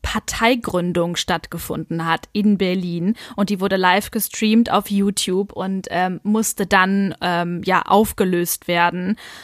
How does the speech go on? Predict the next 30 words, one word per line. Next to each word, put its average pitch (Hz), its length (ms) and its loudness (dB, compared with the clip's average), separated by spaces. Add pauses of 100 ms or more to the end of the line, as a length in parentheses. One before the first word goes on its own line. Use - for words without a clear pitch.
(140)
Und 196 240 0
es 196 100 -4
war 190 300 4
offensichtlich, 190 920 -2
äh, 170 180 0
von 185 380 0
Corona-Leugnern 180 920 0
und, 180 280 -2
äh, 185 200 -2
Querdenkern, 180 720 -2
die 180 100 -4
da 170 100 0
ganz 180 240 0
vorne 175 240 0
mit 175 200 -2
dabei 170 400 0
waren. 165 300 2 (400)
Und, 202 520 2
ähm, 202 680 -2
ich 285 220 -2
bin 370 100 0
einfach 311 640 0 (460)
sick - 460 -2 (100)
and 247 240 0
tired, 196 640 0 (320)
ähm, 202 320 0 (160)
mir 214 100 0
das 220 160 0
anzuhören. 180 680 -6
Und 196 260 -4